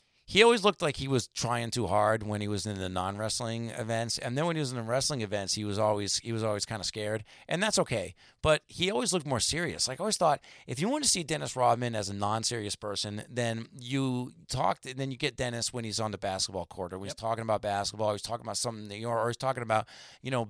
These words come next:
Speaker 1: banging a thousand women or whatever, so whatever Dennis Rodman does in the course of a day. But then the, um, but then, uh,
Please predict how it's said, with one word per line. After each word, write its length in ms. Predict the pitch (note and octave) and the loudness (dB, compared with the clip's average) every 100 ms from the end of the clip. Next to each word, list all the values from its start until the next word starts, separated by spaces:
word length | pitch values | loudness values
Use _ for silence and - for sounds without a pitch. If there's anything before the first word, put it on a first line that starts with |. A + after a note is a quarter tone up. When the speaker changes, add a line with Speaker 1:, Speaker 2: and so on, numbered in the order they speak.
| G#2 - | -6 2
Speaker 1:
banging 280 | G#2 G2+ | 2 2
a 40 | F#2 | -4
thousand 400 | - F#2 F2+ F#2 | -2 -2 -2 -4
women 260 | F#2 F#2 F#2 | -4 -4 -2
or 60 | |
whatever, 340 | G#2+ G#2+ G2+ G2+ | 0 0 0 0
so 140 | B2 | -2
whatever 320 | A#2+ C3 A2 | 0 -2 -2
Dennis 300 | G#2 G2+ F#2 - | -2 -4 -4 -8
Rodman 300 | G#2 F#2+ F#2 | -4 -4 -2
does 240 | F#2 F2+ F#2 | -4 -4 -6
in 120 | F2+ | -10
the 40 | E2+ | -10
course 280 | F#2 F2 | -8 -8
of 40 | F2+ | -10
a 60 | |
day. 260 | E2+ F2+ F2 - - - - - | -10 -10 -10 -16 -20 -20 -12 -8
But 80 | C#3+ | -2
then 220 | E3+ E3 | -2 0
the, 180 | E3 D3 | -2 2
um, 300 | B2+ A#2 - A2 | 2 0 -4 2
but 220 | C3 - | 2 2
then, 200 | C#3 C#3 | -4 0
uh, 300 | A#2+ G#2+ | 2 0